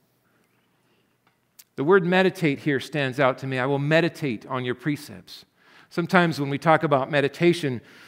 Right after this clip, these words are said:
Christians get a little s-, slippery, like, "Whoa, hey, I thought, you know, we're not, we're not Eastern meditation people. We don't,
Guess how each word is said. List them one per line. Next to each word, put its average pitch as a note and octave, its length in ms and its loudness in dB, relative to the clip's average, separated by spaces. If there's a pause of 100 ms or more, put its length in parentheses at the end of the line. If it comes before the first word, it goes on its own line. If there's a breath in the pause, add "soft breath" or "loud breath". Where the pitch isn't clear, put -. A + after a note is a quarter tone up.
(180 loud breath)
Christians D#3+ 440 -4
get D3 140 2
a C#3+ 60 4
little C#3 220 2
s-, - 200 -12 (360 soft breath)
slippery, C3+ 880 -8 (100)
like, A2+ 240 -4
"Whoa, C#3 300 0
hey, C3 240 -4
I A2 180 -6
thought, C#3+ 260 -6
you C3+ 100 -6
know, G2 200 -6 (260)
we're C#3+ 180 -2
not, E3+ 500 2
we're F3+ 140 -2
not E3+ 160 0 (100)
Eastern D#3+ 500 -2 (460 soft breath)
meditation D3 680 2
people. D#3+ 380 2
We E3+ 100 4
don't, E3+ 240 2